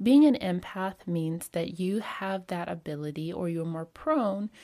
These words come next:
to really feeling the emotions of others that are around you. You're very sensitive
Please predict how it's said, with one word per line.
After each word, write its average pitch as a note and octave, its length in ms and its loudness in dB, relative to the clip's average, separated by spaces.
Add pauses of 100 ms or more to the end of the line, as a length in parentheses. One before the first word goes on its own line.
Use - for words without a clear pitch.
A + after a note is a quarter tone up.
(140)
to G#3+ 140 -4
really C#4 340 2
feeling G#3 800 -2
the F3+ 160 -2
emotions E3+ 720 -2
of F3+ 140 -6 (140)
others F3+ 540 0
that E3 140 -4
are D3+ 180 -6
around D3 420 -6
you. D3+ 200 -12 (380)
You're F3 140 -4
very G3 540 -2
sensitive - 1200 -6